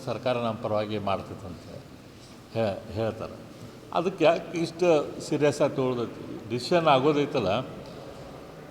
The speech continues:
ಅವಾಗ ಹಿಂದೆ ಸೋನಿಯಾ ಗಾಂಧಿ ಹೇಳಿದ್ರು, "ನಾವು ಕ-, ಕರ್ನಾಟಕಕ್ಕೆ ಒಂದೋ ಹನಿ ನೀರು ಕೊಡೋದಿಲ್ಲ" ಅಂಥೇಳಿ.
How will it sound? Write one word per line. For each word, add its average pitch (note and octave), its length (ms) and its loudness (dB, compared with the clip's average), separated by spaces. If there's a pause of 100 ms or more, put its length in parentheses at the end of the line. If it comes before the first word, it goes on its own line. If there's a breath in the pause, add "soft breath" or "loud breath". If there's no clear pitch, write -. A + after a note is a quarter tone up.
(340)
ಅವಾಗ C3+ 160 6
ಹಿಂದೆ D3+ 200 2
ಸೋನಿಯಾ D#3 260 6
ಗಾಂಧಿ D#3 260 4
ಹೇಳಿದ್ರು, A2+ 400 4 (360)
"ನಾವು C3 500 2 (460)
ಕ-, A#2 420 2
ಕರ್ನಾಟಕಕ್ಕೆ C#3 540 -2
ಒಂದೋ C3 380 2
ಹನಿ B2 260 0
ನೀರು B2 240 -4
ಕೊಡೋದಿಲ್ಲ" A2 420 -2
ಅಂಥೇಳಿ. F#2+ 360 -8